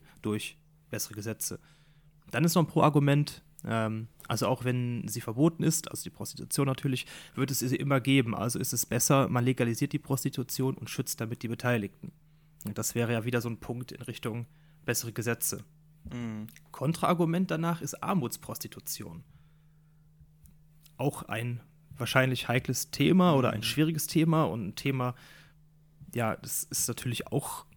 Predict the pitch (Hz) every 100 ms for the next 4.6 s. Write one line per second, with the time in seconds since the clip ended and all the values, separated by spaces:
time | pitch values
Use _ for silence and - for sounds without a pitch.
0 | - - - 120 131 - - - - -
1 | - - - - 127 131 131 123 131 135
2 | 139 127 135 - 123 120 - 139 - 120
3 | - 104 113 110 - 110 107 117 - -
4 | - 170 - - 123 147